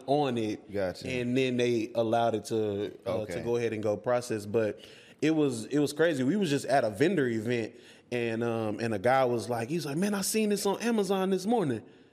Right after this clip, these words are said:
Speaker 1: I'm like, "How you see it on Amazon? Like,
Speaker 2: That's
Speaker 1: we've been
Speaker 2: crazy.
Speaker 1: trying to get it on there."
Speaker 2: Yeah.
Speaker 1: And I go look, and sure enough, it was there.
Speaker 2: That's crazy.
Speaker 1: So, um, you know, but that was, that was, that's what gave us that national attention because
Speaker 2: Okay.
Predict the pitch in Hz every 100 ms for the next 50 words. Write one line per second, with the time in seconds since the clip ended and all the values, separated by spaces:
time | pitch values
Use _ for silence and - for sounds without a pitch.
0 | _ - - 170 202 294 254 - 294 220
1 | 196 277 220 135 117 117 120 120 - -
2 | - 139 202 180 151 233 202 170 214 190
3 | 208 254 156 139 135 131 - - 98 107
4 | 117 120 135 151 - 117 110 107 - 117
5 | 120 120 107 104 104 110 95 - - 87
6 | - 98 131 127 123 120 127 123 120 117
7 | 113 107 104 101 - 135 135 123 113 131
8 | 117 170 170 143 120 151 180 170 120 165
9 | 180 156 135 131 123 - 117 107 113 123
10 | - 117 113 110 110 110 - 117 120 117
11 | 107 113 139 127 110